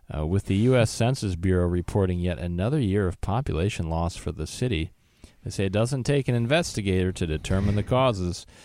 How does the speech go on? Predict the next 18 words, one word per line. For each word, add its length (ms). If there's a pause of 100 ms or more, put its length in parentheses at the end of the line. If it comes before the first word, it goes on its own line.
(280)
The 100
city's 540
scary 480
record 380
of 100
three 300
hundred 240
and 100
forty-three 520
homicides 680
in 80
twenty 320
seventeen, 760 (320)
it's 120
almost 240
one 280
a 20
day, 520